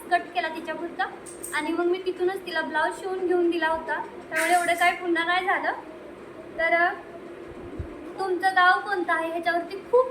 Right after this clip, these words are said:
कमेंट येत आहेत. मी ह्याच्या आधी तुम्ही ब्लॉगच नाही बघत आहे, ह्याच्यावरती डिटेल व्हिडिओ टाकला की माझं माहेर कोणतं आहे, मी आता सध्याला कुठे राहते,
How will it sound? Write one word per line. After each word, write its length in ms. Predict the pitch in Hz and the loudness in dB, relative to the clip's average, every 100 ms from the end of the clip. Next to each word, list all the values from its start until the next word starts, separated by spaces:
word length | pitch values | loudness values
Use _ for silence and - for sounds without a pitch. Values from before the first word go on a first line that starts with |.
| - | 0
कमेंट 340 | 453 453 440 | -2 -2 -2
येत 160 | 415 392 | -2 2
आहेत. 140 | 349 359 | 2 2
मी 60 | 427 | -6
ह्याच्या 240 | 427 415 | -2 4
आधी 420 | 403 403 381 427 | 6 6 2 -4
तुम्ही 180 | 427 427 | -4 -4
ब्लॉगच 580 | 427 381 415 415 466 466 | -4 4 6 6 4 -2
नाही 100 | 440 | -4
बघत 360 | 392 359 320 294 | -2 -2 -2 -6
आहे, 100 | 254 - - - | -10 -12 -8 -2
ह्याच्यावरती 480 | 370 415 440 440 | 0 0 0 0
डिटेल 540 | 453 339 370 440 453 480 | -2 -2 -2 0 2 4
व्हिडिओ 300 | 453 427 440 | 2 0 -2
टाकला 360 | 440 403 392 | 2 2 2
की 100 | 392 | -2
माझं 300 | 381 381 381 | 0 0 0
माहेर 340 | 349 359 349 370 | 2 4 4 2
कोणतं 380 | 370 339 311 311 | 0 -4 -2 -2
आहे, 120 | 320 | 0
मी 100 | 330 | 0
आता 380 | 330 339 339 339 | 0 0 0 -2
सध्याला 280 | 330 330 | -2 -2
कुठे 240 | 349 349 339 | -2 -2 -2
राहते, 400 | 320 311 294 | -2 -6 -8